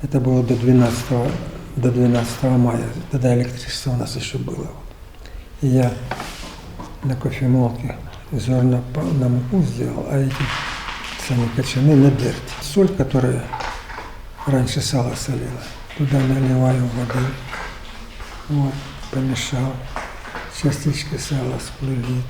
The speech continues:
там крохотки такие вот. Потом нашел в подвале банку этой, ну вот, жмыха томатного.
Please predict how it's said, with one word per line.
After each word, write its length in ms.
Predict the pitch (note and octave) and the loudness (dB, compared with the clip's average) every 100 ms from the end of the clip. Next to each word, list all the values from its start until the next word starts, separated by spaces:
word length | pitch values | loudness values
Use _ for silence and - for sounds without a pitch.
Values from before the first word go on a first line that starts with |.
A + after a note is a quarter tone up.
| - | -6
там 160 | C3+ B2 - - - | -6 -6 -8 -8 -4
крохотки 480 | B2 A#2+ C#3 - - | -4 -4 -6 -8 -8
такие 380 | C#3 B2+ C#3+ B2+ | -8 -8 -6 -4
вот. 180 | B2+ B2 B2 B2 D#3 - - - - - - - - - | -4 -6 -8 -8 -8 -8 -12 -12 -12 -14 -12 -14 -12 -8
Потом 280 | B2+ C3 C#3+ | -6 4 6
нашел 320 | C#3 - D3+ | 6 4 2
в 80 | C#3 | 2
подвале 440 | D3+ C#3+ D3 C3+ B2+ | 2 6 6 8 6
банку 440 | C3+ C3 - A#2+ - - - - - | 4 0 0 -4 -4 -10 -10 -12 -6
этой, 320 | C3+ - - - - - - - - - - - - - - - - - - - | -6 -4 -6 -8 -12 -16 -16 -16 -16 -16 -14 -14 -14 -14 -16 -18 -16 -14 -12 -2
ну 140 | D#3+ | 2
вот, 100 | C3 | 2
жмыха 460 | A2+ C3 D3+ C#3 B2+ - - - - | 4 8 8 6 -2 -4 -12 -14 -2
томатного. 540 | C#3+ B2+ A#2+ - B2+ | 4 4 4 2 0